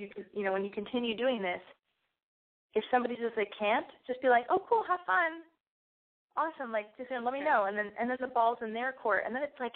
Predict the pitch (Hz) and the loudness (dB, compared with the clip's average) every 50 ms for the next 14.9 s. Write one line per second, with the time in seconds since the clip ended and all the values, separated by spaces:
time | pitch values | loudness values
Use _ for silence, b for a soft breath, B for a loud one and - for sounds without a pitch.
0 | - 240 233 233 247 247 233 226 220 - - 202 208 _ - 226 226 220 220 220 | 0 0 0 2 0 -2 -2 -4 -6 -6 -12 -16 -6 _ 4 6 6 6 6 2
1 | 208 202 190 180 185 180 _ _ _ _ _ _ _ _ _ _ _ _ _ _ | 0 -2 -6 -8 -10 -14 _ _ _ _ _ _ _ _ _ _ _ _ _ _
2 | _ - 247 226 233 233 - 254 262 262 311 311 302 285 269 - - - - - | _ -4 -4 -4 -4 -4 -8 -8 -4 0 2 4 4 2 2 0 -8 -14 -6 -2
3 | 220 214 233 247 247 - - - 185 175 170 - - - _ _ _ _ _ _ | -2 0 0 0 0 -2 -2 -4 -4 -4 -4 -8 -16 -20 _ _ _ _ _ _
4 | _ _ _ _ _ _ _ _ _ _ _ _ _ _ _ - 202 196 185 196 | _ _ _ _ _ _ _ _ _ _ _ _ _ _ _ -6 -4 -4 -4 -4
5 | 208 214 196 214 190 175 175 175 175 190 214 220 226 220 220 208 196 185 180 180 | -8 -8 -4 -2 -2 0 -2 -4 -4 -4 -2 -2 -2 -2 -2 -2 -2 -2 -2 -4
6 | - 175 170 - - - 170 165 160 - - - - - - 180 180 185 180 170 | -6 -8 -12 -12 -10 -8 -4 -2 -2 -2 -2 -6 -12 -12 -6 -4 -4 -2 -2 0
7 | 170 165 156 160 156 - - _ - 220 240 302 302 - 302 220 - 185 - 175 | 2 2 2 0 -2 -8 -18 _ -12 -8 -6 -6 -2 0 -2 0 0 -2 -4 -2
8 | 175 170 165 175 202 233 247 240 254 - 254 247 254 - - 262 294 294 294 294 | 0 4 4 4 4 4 0 -2 0 0 0 0 0 -2 2 4 6 6 4 4
9 | 294 - 359 330 226 185 180 - - 240 277 285 330 - - 349 403 381 - 349 | 0 -4 -4 -4 -4 -4 -8 -12 -20 -20 -20 -20 -18 -14 -10 -6 -6 -6 -4 -6
10 | 339 330 339 330 330 - 349 349 349 339 - 381 381 359 226 190 185 190 196 240 | -8 -6 -8 -10 -8 -6 -6 -6 -6 -8 -8 -8 -8 -6 -8 -8 -8 -8 -6 -6
11 | 240 208 190 185 - _ - - 269 330 349 - 349 320 311 294 269 254 254 247 | -6 -6 -6 -8 -10 _ -12 -6 -4 -4 -2 -2 -2 -2 0 0 0 2 0 -2
12 | - 247 226 - 233 226 220 220 - 233 214 208 214 220 - b b b b b | -4 -8 -8 -4 -4 -4 -4 -4 -6 -8 -6 -6 -8 -10 -12 b b b b b
13 | - 202 185 175 185 202 254 311 311 311 302 277 277 254 254 - 240 208 214 208 | -4 -2 -2 0 0 2 2 2 2 0 -2 -4 -4 -4 -4 -4 -6 -4 0 0
14 | 202 196 202 202 - - 170 - - 294 285 269 240 202 196 202 202 202 | 0 0 0 -2 -2 -4 -6 -2 2 4 4 4 4 4 2 2 2 -2